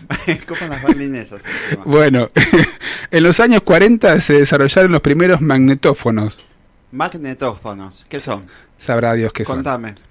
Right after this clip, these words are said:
Speaker 2: Son algo buenísimo de magneto. <laughs>
Speaker 1: ¿Pero es para los discos?
Speaker 2: No, es como fue evolucionando la creación de los, de los discos. Claro, era todo para escuchar música. Era de
Speaker 1: Ah.
Speaker 2: discos, pero era el aparato. Se llamaba tocadisco,
Speaker 1: Claro.
Speaker 2: fonógrafo, gramógrafo y to-, to-, to-, to-.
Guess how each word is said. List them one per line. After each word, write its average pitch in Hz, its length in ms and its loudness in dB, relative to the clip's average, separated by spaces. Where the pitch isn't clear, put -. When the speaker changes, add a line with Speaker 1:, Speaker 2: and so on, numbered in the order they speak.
Speaker 2:
Son 143 400 0
algo 139 300 2
buenísimo 180 640 2
de 135 140 0
magneto. 123 480 0
<laughs> - 300 -20
Speaker 1:
¿Pero 139 140 -2
es 156 100 -4
para 131 240 -4
los 110 180 -10
discos? 156 460 -8
Speaker 2:
No, 160 200 4
es 160 100 0
como 196 340 2
fue 190 160 0
evolucionando 185 640 4
la 156 80 4
creación 139 440 0
de 147 80 2
los, 117 220 0
de 117 100 -2
los 113 120 0
discos. 107 300 -2
Claro, 123 200 0
era 143 120 4
todo 156 160 4
para 135 140 2
escuchar 123 280 -2
música. 101 400 -6
Era 120 160 2
de 123 120 2
Speaker 1:
Ah. - 20 0
Speaker 2:
discos, 104 420 -6
pero 110 180 -4
era 135 120 2
el 143 100 0
aparato. 123 580 -4
Se - 140 -14
llamaba 107 240 -6
tocadisco, 147 800 0
Speaker 1:
Claro. 135 140 -2
Speaker 2:
fonógrafo, 131 640 0
gramógrafo 135 760 0
y 113 80 -4
to-, 95 140 -12
to-, 95 160 -12
to-, 90 300 -14
to-. - 200 -16